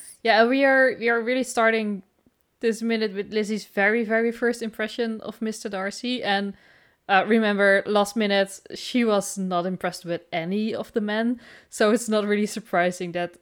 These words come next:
uh, her first impression of Mister Darcy, um,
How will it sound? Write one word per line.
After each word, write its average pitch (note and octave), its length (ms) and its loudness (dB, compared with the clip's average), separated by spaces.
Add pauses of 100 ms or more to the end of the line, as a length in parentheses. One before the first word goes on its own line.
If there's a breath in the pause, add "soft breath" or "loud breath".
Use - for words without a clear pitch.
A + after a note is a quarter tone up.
uh, E3 240 -4
her A3 160 -2
first G#3+ 420 -2
impression F#3+ 420 -8
of F3 140 -14
Mister F3+ 240 -10
Darcy, E3 500 -10 (440 loud breath)
um, D#3+ 520 -8